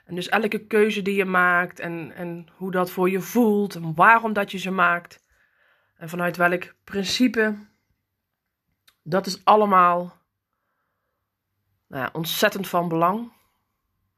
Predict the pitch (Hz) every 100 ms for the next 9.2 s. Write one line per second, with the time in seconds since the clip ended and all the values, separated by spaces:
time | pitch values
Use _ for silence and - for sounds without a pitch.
0 | _ _ _ _ _ _ _ - 202 208
1 | 226 240 _ _ _ 165 170 165 175 196
2 | - 185 185 175 170 165 160 180 180 165
3 | 170 - _ - - - 180 175 175 160
4 | 170 165 170 160 123 - _ _ - 180
5 | 170 165 175 165 175 165 160 165 165 160
6 | 160 165 165 180 185 - 139 - - _
7 | _ _ _ _ _ _ _ _ _ _
8 | _ _ _ _ _ _ - 175 185 202
9 | -